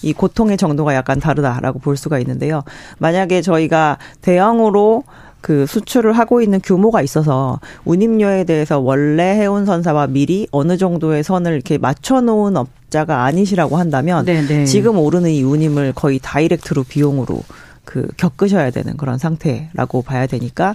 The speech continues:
Speaker 2: 네.
Speaker 1: 여기에서 손실을 만약에 보지 않으시려면 미리 계약되지 않은 품목에 대해서는 올려서 팔아야지 실제로 수익이 남는
Speaker 2: 음.
Speaker 1: 상태가 될 수가 있겠죠. 그래서
Speaker 2: 네.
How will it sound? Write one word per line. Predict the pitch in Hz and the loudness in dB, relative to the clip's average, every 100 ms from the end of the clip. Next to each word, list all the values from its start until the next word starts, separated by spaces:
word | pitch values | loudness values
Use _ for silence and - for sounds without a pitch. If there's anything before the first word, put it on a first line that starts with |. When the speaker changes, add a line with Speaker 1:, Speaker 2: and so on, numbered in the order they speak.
| 175 | -4
Speaker 2:
네. | 160 143 | -4 0
Speaker 1:
여기에서 | 151 165 175 | 2 2 0
손실을 | 196 247 269 220 | 0 0 2 2
만약에 | 151 151 147 | 2 0 0
보지 | 165 151 151 | 0 0 0
않으시려면 | 131 160 170 131 151 202 214 - - - | 0 0 0 0 0 -2 -4 -10 -20 -6
미리 | 147 170 160 | -2 0 0
계약되지 | - 170 180 - 185 170 | 0 0 0 0 0 2
않은 | 127 127 180 | 0 0 0
품목에 | 185 226 226 208 | -2 0 0 0
대해서는 | 170 135 139 139 143 143 127 | 0 -2 -2 -2 -2 -4 0
올려서 | 139 165 185 143 | 2 2 2 0
팔아야지 | 127 190 180 165 143 131 - - 143 131 151 | -2 0 2 0 0 -4 -8 -4 -2 -2 -4
실제로 | 156 151 - 151 131 151 | -6 -6 -4 -2 -4 -6
수익이 | - - 202 160 | -10 -2 0 0
남는 | 135 120 127 123 - 175 | -4 -4 -4 -6 -10 -2
Speaker 2:
음. | 165 | 2
Speaker 1:
상태가 | 156 147 139 | 2 2 2
될 | 135 135 | 2 0
수가 | 131 143 | -2 -6
있겠죠. | 123 - 147 | -6 -8 -6
그래서 | 147 151 151 | -4 -2 0
Speaker 2:
네. | 151 143 | 0 -2